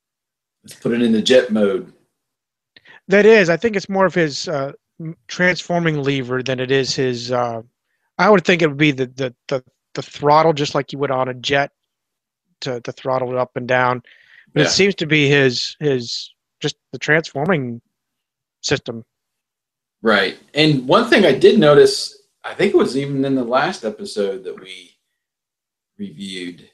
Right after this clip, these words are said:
Speaker 1: that it almost seems sometimes that his, uh, controls for up and down, and forgive me, I'm not a pilot by any means, but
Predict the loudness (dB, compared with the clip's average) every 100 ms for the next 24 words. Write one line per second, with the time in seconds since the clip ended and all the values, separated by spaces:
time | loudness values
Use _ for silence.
0 | _ 0 2 2 0 -6 -20 _ _ _
1 | _ _ _ 2 4 4 6 4 2 4
2 | 4 4 2 2 2 2 4 4 0 -2
3 | 2 2 0 0 2 0 -4 -6 -8 -10
4 | _ _ _ _ _ _ _ _ _ -12
5 | -12 -14 -12 -10 4 6 8 8 4 2
6 | -6 -8 0 2 2 -2 -6 -8 _ _
7 | _ _ -8 -8 -10 -8 -8 -10 -16 -12
8 | -4 2 2 0 -8 -8 -12 -10 -10 -12
9 | _ _ _ _ _ _ _ _ _ _
10 | _ _ _ -2 0 0 -2 -6 -8 -10
11 | -14 -16 -14 -12 -2 -2 -2 -6